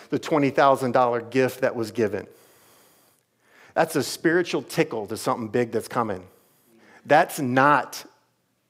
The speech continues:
the end. There's something God's doing. And many of you that are in leadership, and many of you have been with our church for a while, you know that God's up to something crazy, even though our church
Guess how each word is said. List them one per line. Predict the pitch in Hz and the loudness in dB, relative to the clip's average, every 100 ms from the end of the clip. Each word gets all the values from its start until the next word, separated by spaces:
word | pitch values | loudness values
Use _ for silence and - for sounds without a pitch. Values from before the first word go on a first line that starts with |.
| _ - | _ -10
the | 127 - | -6 -2
end. | 120 98 85 - - _ _ _ _ _ _ _ _ _ _ _ _ _ _ - | -2 -2 -8 -18 -20 _ _ _ _ _ _ _ _ _ _ _ _ _ _ 2
There's | 160 185 | 2 2
something | - 185 196 202 175 | 2 2 2 2 4
God's | 151 151 151 123 | 6 6 4 -4
doing. | 117 123 151 139 107 98 101 - - - | -4 0 2 2 0 -6 -12 -18 -12 -2
And | 135 | 2
many | 151 202 | 4 4
of | 185 | 2
you | 165 165 | 4 6
that | 143 | 6
are | 131 123 - - | 6 2 -4 -2
in | - 165 175 | 2 4 4
leadership, | 165 180 175 - 170 165 | 4 4 2 4 2 2
and | 127 | 0
many | 147 165 | 0 2
of | 139 | 0
you | |
have | |
been | 143 | 2
with | 139 160 | 2 2
our | 156 | 0
church | - 170 165 | 2 0 0
for | - 156 | 0 2
a | |
while, | 139 135 147 147 | 4 6 6 4
you | 135 | 2
know | 151 143 | 0 2
that | 131 | 2
God's | - 160 165 - | 4 4 4 2
up | 139 143 | 0 0
to | - | -2
something | - 160 147 151 | 0 0 2 -2
crazy, | 117 - 160 165 165 170 | -4 -6 -2 0 0 0
even | 165 175 | 0 2
though | 175 | 4
our | 131 | 4
church | 123 - 170 170 - | 2 0 0 0 -4